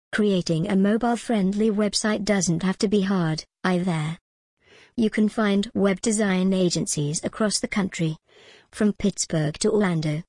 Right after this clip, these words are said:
that can help your business launch a responsive website.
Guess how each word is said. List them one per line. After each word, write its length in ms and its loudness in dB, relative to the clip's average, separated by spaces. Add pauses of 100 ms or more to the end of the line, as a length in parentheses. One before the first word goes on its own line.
(140)
that 140 0
can 160 2
help 280 -2
your 120 2
business 420 0
launch 400 0
a 60 -2
responsive 640 0
website. 680 -2